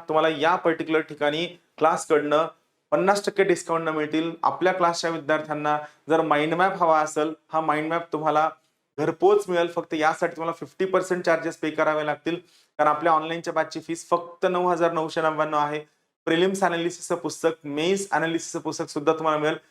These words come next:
पण जर समजा तुम्हाला हे सुद्धा ऑनलाइन हवं असेल, तर यासाठी तुम्ही आपल्या प्ले स्टोअरला जाऊन ज्ञानदीप All in One नावाचा ॲप आहे, ॲपचं नाव सांगतो, ज्ञानदीप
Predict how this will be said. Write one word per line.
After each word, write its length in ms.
पण 120
जर 200
समजा 240
तुम्हाला 280
हे 120
सुद्धा 280
ऑनलाइन 480
हवं 260
असेल, 240
तर 240
यासाठी 540
तुम्ही 260
आपल्या 300
प्ले 260
स्टोअरला 420
जाऊन 260
ज्ञानदीप 520
All 160
in 200
One 120
नावाचा 440
ॲप 260
आहे, 200
ॲपचं 320
नाव 160
सांगतो, 580
ज्ञानदीप 800